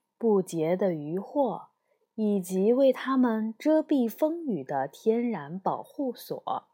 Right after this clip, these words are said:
小岛上有很多古老的传说，最常被提起的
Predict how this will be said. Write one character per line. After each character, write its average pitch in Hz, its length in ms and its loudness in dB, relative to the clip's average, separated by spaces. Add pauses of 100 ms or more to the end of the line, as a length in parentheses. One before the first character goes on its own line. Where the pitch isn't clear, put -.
(880)
小 233 300 0
岛 196 240 6
上 226 400 -2
有 190 220 6
很 170 320 -6
多 190 200 4
古 196 360 2
老 208 260 -2
的 135 140 -8
传 156 400 -12
说， 247 400 2 (600)
最 415 300 8
常 170 460 -2
被 220 160 2
提 190 340 -2
起 170 240 -6
的 165 220 0